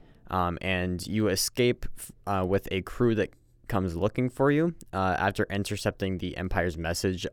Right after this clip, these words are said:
of, like, you being in that, on that planet. Um, so they rescued you, essentially. And, uh, due to the events that happen in the Purge, Cal's connection to the Force is damaged, so you slowly have to regain your strength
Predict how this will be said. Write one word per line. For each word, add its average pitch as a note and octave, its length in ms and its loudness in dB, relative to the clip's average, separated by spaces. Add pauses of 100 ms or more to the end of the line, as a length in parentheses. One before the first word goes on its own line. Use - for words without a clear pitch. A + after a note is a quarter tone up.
of, F2+ 380 0 (540)
like, D#2+ 280 -6
you F2+ 300 -2
being F2 440 -4
in F2 200 -6
that, D#2+ 340 -4 (380)
on F#2+ 120 0
that F2 140 -2
planet. F#2 380 -2 (520)
Um, E2 360 -2
so F#2+ 220 0
they E2+ 380 0 (340)
rescued E2 480 -2
you, F#2+ 80 2
essentially. G2+ 480 0 (920)
And, G#2 280 4
uh, F2+ 180 4
due B2 220 2
to - 160 -4
the A#2+ 120 4
events F#2 560 0 (160)
that F#2+ 220 2
happen F#2 300 0
in F#2+ 180 -4
the F#2 80 -2
Purge, G2 640 -2
Cal's G2 320 4
connection G2 540 -2
to - 120 -6
the F2 80 -4
Force F#2 460 -2
is F#2 160 -4
damaged, F#2+ 600 -4 (300)
so - 140 2
you G#2+ 100 6
slowly A#2 380 6
have A2 220 2
to G#2+ 100 2
regain F#2 580 0
your F2 140 -4
strength F#2+ 480 -4